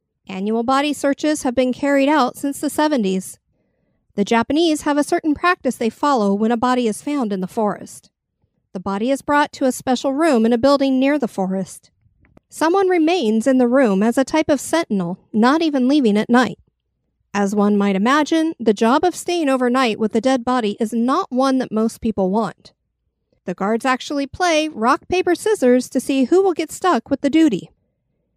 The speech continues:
It is important to have a guard, or else the ghost of the dead person might haunt the building, screaming and acting deranged.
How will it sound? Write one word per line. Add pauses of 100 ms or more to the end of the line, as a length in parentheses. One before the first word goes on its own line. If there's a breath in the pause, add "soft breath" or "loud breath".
It
is
important
to
have
a
guard,
or
else
the
ghost
of
the
dead
person
might
haunt
the
building, (100)
screaming
and
acting
deranged.